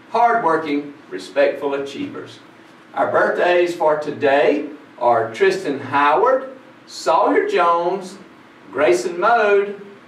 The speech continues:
Liam Bayo, and Aiden Wheeler. And this week, no birthdays on Saturday. Our lunch for today consists of buffalo chicken bites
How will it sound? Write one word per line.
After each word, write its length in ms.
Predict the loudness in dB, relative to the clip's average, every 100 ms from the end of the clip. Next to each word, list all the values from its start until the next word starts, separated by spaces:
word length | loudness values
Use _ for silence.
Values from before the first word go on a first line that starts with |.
| -20 -20 -20 -20 -20 -20 -6
Liam 400 | 2 4 4 2
Bayo, 800 | 0 2 2 2 4 2 -2 -10 -20 -20 -20 -20 -20 -16
and 340 | -8 -8 -8 -2
Aiden 540 | 2 2 2 -4 -8 -12 -2
Wheeler. 420 | 0 2 -2 -8 -12
And 120 | 0
this 220 | 0 2
week, 380 | 2 2 0 -2
no 160 | 0 2
birthdays 480 | 0 2 0 0
on 140 | -2 -8
Saturday. 580 | -4 -2 -2 -6 -12 -14 -18 -20 -20 -20 -20 -20 -6
Our 220 | 0 2
lunch 260 | 2 0 -2
for 220 | -2 -2
today 380 | -2 0 0 0
consists 460 | -4 0 0 2 2
of 340 | 2 2 2
buffalo 500 | 0 0 0 2 0
chicken 360 | 0 -2 -2 0
bites 540 | 2 2 -2 -8 -18